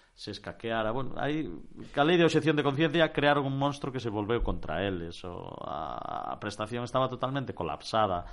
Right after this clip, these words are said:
As peticións de, non sei cantas eran ao final, de, de, as peticións de, de, de obxección. E un dos lemas, houbera unha campaña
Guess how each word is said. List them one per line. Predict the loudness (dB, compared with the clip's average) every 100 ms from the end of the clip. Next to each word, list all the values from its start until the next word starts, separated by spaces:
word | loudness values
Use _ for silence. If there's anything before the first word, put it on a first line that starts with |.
| -14 -14 -12
As | -10
peticións | -8 -6 -6 -2 0 0 0
de, | 0 2 2 0 -2 -4 -12 -18 -14 -6
non | -2
sei | 0
cantas | 0 0 0 0
eran | 2 2 0
ao | -4
final, | -4 -2 0 0 -2 -4
de, | -4 -4
de, | -4 -4
as | -6
peticións | -6 -4 -4 -2
de, | -2 -2 -2 -6
de, | -6 -6
de | -6
obxección. | -6 -6 -2 0 0 -2 -8 -12 -14 -2
E | 0 4
un | 4 6
dos | 6 6
lemas, | 4 6 4 4
houbera | 4 4 4
unha | 4 4
campaña | 4 4 8 8 8 2 -2